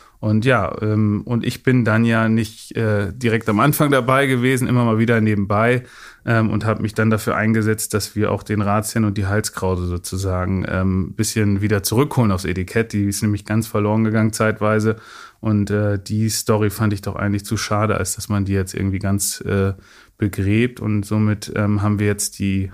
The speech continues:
Halskrause eigentlich auf jedem Etikett welches wir so, ähm, auch launchen, ähm, wieder mit drauf. Und, ähm,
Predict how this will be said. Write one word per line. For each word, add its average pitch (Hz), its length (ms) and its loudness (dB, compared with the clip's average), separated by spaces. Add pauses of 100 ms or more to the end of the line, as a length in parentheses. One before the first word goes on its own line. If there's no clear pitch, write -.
Halskrause 107 760 -2 (460)
eigentlich 107 360 -2
auf - 220 -6
jedem 107 500 2
Etikett - 720 -6 (520)
welches 101 340 -2
wir 104 160 2
so, 95 500 0
ähm, 92 420 -2 (300)
auch 104 160 -2
launchen, 104 680 0
ähm, 98 340 -2
wieder 101 180 2
mit 95 180 -2
drauf. 104 400 -2
Und, 92 300 -2
ähm, 98 400 0